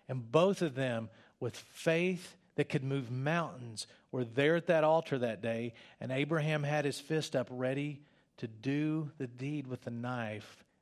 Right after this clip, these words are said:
and God stopped him and said, "Don't harm the child. Now I know I fully have your heart, I fully have your attention,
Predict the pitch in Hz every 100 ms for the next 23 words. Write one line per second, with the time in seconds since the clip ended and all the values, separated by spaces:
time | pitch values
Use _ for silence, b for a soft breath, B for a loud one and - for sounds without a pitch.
0 | - 117 113 117 113 - - - 110 113
1 | - 107 107 - 104 107 113 113 110 -
2 | - 110 104 107 104 120 107 104 104 113
3 | 120 127 127 120 120 123 104 - - 151
4 | 160 160 156 B B 139 127 113 107 -
5 | 160 175 - - B B 139 - 175 160
6 | 139 139 127 127 113 - 185 196 - 196
7 | 185